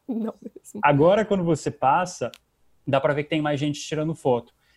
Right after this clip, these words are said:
Speaker 2: E uma das coisas que eu reparei é que muitos deles são americanos mesmo. Então, eu acho que tá tendo, sim, esse tipo de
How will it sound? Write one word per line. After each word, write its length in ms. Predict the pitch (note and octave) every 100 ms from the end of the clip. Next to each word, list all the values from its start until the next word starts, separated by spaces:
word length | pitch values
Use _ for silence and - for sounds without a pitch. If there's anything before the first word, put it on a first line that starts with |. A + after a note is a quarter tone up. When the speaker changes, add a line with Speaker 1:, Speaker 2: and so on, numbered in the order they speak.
| _ -
Speaker 2:
E 200 | B2+ B2+
uma 160 | C3+
das 160 | C#3 C#3
coisas 160 | D3
que 80 | -
eu 40 | D3
reparei 320 | D3 C#3 D#3
é 60 |
que 100 | D#3+
muitos 240 | D#3+ E3+ -
deles 280 | E3+ E3+ -
são 300 | E3 F3+ F#3
americanos 540 | F3+ F3 E3+ E3 D#3
mesmo. 480 | D3 C#3 C#3+ F3 F3 _ -
Então, 360 | C#3 E3 F3+
eu 120 | F3 E3+
acho 220 | F#3 -
que 80 | F3
tá 140 | F3+
tendo, 340 | F3+ F#3 F#3+
sim, 320 | F#3 - F#3+ C#3+
esse 200 | - C#3+
tipo 320 | - C#3+ C#3+
de 520 | C3 C#3 C3+ C3 B2